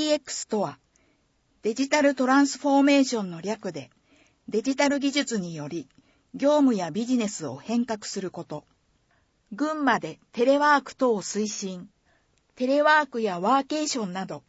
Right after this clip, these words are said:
新たな生活様式に対応した働き方を推進し、テレワーク県群馬のブランド力を高めていきます。群馬でテレワーク推進プロジェクト、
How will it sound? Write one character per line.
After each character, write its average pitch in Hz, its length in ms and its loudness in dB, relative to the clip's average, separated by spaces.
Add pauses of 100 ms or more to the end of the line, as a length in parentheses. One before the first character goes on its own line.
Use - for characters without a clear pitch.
(600)
新 285 280 2
た 240 140 0
な 196 100 -4
生 277 260 2
活 285 280 -2
様 294 180 4
式 233 220 -4
に 170 160 -8
対 240 320 0
応 240 160 4
し - 120 -8
た 202 160 -4
働 262 520 2
き - 60 -18
方 254 320 0
を 247 60 -2
推 240 260 -6
進 233 260 -4
し、 214 280 -8 (720)
テ 247 120 2
レ 277 140 6
ワ 285 200 4
ー 285 40 -2
ク - 120 -14
県 214 260 -2
群 277 200 0
馬 240 180 2
の 151 280 -12
ブ 214 120 4
ラ 262 160 6
ン 285 40 0
ド 294 120 2
力 240 260 0
を 160 100 -4
高 - 280 0
め 262 100 2
て 226 100 0
い 180 140 -2
き 170 140 -12
ま 160 140 -12
す。 - 260 -20 (1160)
群 311 220 -4
馬 277 160 0
で 190 140 -2
テ 202 160 -4
レ 247 100 0
ワ 269 160 2
ー 254 80 0
ク - 100 -16
推 262 240 -6
進 269 280 -6
プ 262 100 -6
ロ 247 140 2
ジ 208 80 -4
ェ 202 40 -14
ク - 120 -20
ト、 - 180 -10